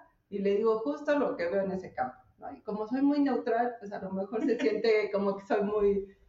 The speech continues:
Speaker 1: dura, ¿no?
Speaker 2: Ah, un, un día le, este, le llevé unas semitas a Norma, ¿no?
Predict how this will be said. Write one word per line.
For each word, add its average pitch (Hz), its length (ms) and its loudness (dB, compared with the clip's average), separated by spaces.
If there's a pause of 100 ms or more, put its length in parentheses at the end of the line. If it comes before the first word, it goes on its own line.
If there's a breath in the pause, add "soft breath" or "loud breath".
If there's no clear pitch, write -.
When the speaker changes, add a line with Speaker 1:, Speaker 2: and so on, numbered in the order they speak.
(120)
Speaker 1:
dura, 202 540 4
¿no? 262 120 -2 (220 loud breath)
Speaker 2:
Ah, - 200 0
un, 254 100 4
un 247 180 4
día 240 340 6
le, 220 240 4 (100)
este, 180 180 0
le 170 120 2
llevé 190 240 4
unas 214 280 0
semitas 190 500 0
a 214 60 -4
Norma, 254 320 2
¿no? - 260 -2